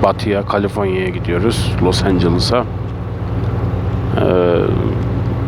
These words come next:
daha önce küçük bir değişiklikten bahsetmiştim.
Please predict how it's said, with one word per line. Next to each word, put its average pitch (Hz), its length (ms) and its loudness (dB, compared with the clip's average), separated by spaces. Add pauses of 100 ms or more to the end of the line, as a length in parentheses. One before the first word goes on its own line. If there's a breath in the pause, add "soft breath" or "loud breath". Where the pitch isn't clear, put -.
(840)
daha 104 200 0
önce 101 420 0 (1500)
küçük - 400 -2
bir 92 160 0
değişiklikten 95 760 0
bahsetmiştim. 98 760 0